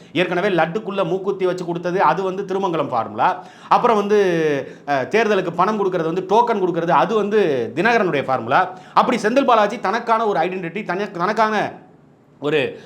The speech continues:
அஹ், உத்வேகத்தை கொடுக்கணும், தனக்காக ஒரு ஐடியாலஜி இருக்கணும் அப்படிங்கிறதுக்காக மக்களை கொண்டு போய் சிறைப்படுத்தி அடைச்சு வச்சு அந்த கூத்தெல்லாம் நடந்துச்சு. அது எல்லாரும் பார்த்திருப்பீங்க.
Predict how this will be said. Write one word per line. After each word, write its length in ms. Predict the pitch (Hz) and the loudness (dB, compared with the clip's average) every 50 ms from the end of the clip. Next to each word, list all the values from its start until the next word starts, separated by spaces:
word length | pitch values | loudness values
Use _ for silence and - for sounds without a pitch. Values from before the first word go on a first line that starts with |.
| - - - | -16 -8 -4
அஹ், 160 | 135 135 127 | -2 -2 0
உத்வேகத்தை 500 | 131 151 170 185 233 233 208 208 185 160 | -2 -2 0 2 2 2 2 0 -2 -2
கொடுக்கணும், 440 | 180 180 190 175 175 165 156 123 113 | -2 -2 -2 0 0 0 0 -2 -2
தனக்காக 440 | 151 180 220 208 247 226 220 226 202 | -2 -2 -2 0 2 2 2 2 2
ஒரு 120 | 190 170 | 2 2
ஐடியாலஜி 500 | 151 175 220 240 247 240 233 208 180 185 | 0 0 0 2 2 2 0 0 -2 -6
இருக்கணும் 240 | 170 170 165 165 165 | -6 -6 -4 -4 -4
அப்படிங்கிறதுக்காக 680 | 147 151 160 160 151 127 110 127 143 175 208 180 123 95 - - - - - | -4 -4 -6 -8 -8 -6 -4 -4 -2 0 0 0 0 -2 -6 -14 -20 -18 -12
மக்களை 560 | 123 135 160 185 - 269 - 269 262 254 247 | -6 0 0 0 2 2 0 0 2 0 0
கொண்டு 260 | - 196 185 185 190 | -2 -6 -4 -4 -4
போய் 480 | 156 156 156 156 202 214 156 117 110 107 | -4 -4 -6 -4 -4 -4 -4 -4 -6 -8
சிறைப்படுத்தி 460 | - 202 208 190 151 147 143 143 - 165 143 | -6 -4 -4 -4 -4 -4 -6 -6 -4 -2 0
அடைச்சு 300 | 110 139 175 180 175 156 | 0 0 -2 -4 -4 -6
வச்சு 400 | 127 113 - 170 165 117 98 - - - - - | -8 -8 -6 -6 -6 -6 -6 -8 -14 -20 -8 -2
அந்த 160 | - 202 185 | -2 0 0
கூத்தெல்லாம் 440 | 175 175 202 208 - 170 175 190 175 | 0 0 0 0 2 2 2 4 2
நடந்துச்சு. 300 | 156 156 170 170 165 196 | 2 0 0 -2 0 0
அது 120 | 220 208 175 | 0 0 0
எல்லாரும் 300 | 160 160 160 175 170 156 | 0 0 0 0 2 2
பார்த்திருப்பீங்க. 540 | 151 170 170 165 135 117 107 107 107 - | 2 2 0 -2 -8 -8 -10 -12 -12 -14